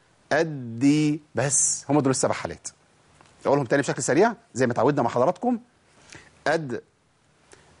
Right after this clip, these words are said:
د-، دا، دو،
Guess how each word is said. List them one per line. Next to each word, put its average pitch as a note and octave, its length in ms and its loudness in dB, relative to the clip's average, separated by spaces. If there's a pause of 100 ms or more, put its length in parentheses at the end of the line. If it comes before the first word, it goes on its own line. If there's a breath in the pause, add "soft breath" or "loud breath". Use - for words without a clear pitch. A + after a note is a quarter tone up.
(360)
د-، A#2 360 -2
دا، D#3 420 4 (600)
دو، D3 460 4